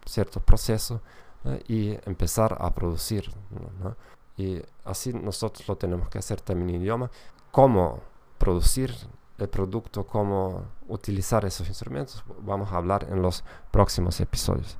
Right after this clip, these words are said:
Bueno, muchas gracias por escuchar y, eh, espero que hayan sido informaciones útiles. Siempre pueden escribirme, pon-, eh, poner preguntas, ha-, hacer comentarios, críticas, cualquier cosa.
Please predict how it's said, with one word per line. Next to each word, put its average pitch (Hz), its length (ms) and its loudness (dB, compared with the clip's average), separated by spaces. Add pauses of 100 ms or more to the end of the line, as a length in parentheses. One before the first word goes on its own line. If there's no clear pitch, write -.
(300)
Bueno, 147 240 6 (200)
muchas 117 320 0
gracias 120 320 6
por - 260 6
escuchar - 600 8 (340)
y, 117 220 10
eh, 107 180 6
espero 117 320 12
que 92 280 4 (440)
hayan 95 240 8
sido 98 220 6
informaciones 104 640 6
útiles. 123 480 4 (720)
Siempre 113 440 8
pueden 104 280 4
escribirme, 110 640 0
pon-, 98 300 0
eh, 95 240 0
poner 95 340 4
preguntas, 104 640 6
ha-, - 260 0
hacer - 240 4
comentarios, 98 640 6
críticas, - 600 4
cualquier 101 380 4
cosa. 117 360 2